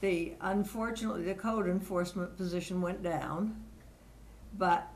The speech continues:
we can't afford, I don't think, to have another five feet of grease stuck in that grease trap down in Public Works.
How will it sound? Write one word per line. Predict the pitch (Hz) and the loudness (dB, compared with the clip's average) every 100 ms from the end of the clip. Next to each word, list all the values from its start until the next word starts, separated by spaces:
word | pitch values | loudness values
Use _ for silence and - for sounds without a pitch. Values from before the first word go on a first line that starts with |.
| - | -6
we | 185 233 | -2 -2
can't | 233 233 214 190 | -2 0 2 2
afford, | 190 214 180 175 180 - | 0 2 4 2 -2 0
I | 170 180 | 2 4
don't | 156 151 147 | 2 0 -2
think, | - 240 254 180 - - | -2 -2 0 -2 -6 -2
to | 208 | 0
have | 185 | 2
another | 190 190 175 | 4 2 2
five | - - 214 214 214 208 | -2 0 2 4 2 0
feet | - 247 202 | -4 -2 0
of | 175 156 | 0 0
grease | 196 226 226 175 - - - - - | 0 0 0 0 -2 -4 -10 -20 -16
stuck | - - 208 214 | -6 0 2 4
in | 180 | 4
that | 170 180 | 2 0
grease | 180 240 240 | -2 -2 -2
trap | - - 175 143 139 - - - - - | -4 -2 0 0 -4 -8 -18 -18 -18 -6
down | - 180 175 | 0 2 2
in | 175 | 0
Public | 175 175 156 156 | 2 2 2 0
Works. | 185 196 175 - - | 4 4 2 -4 -12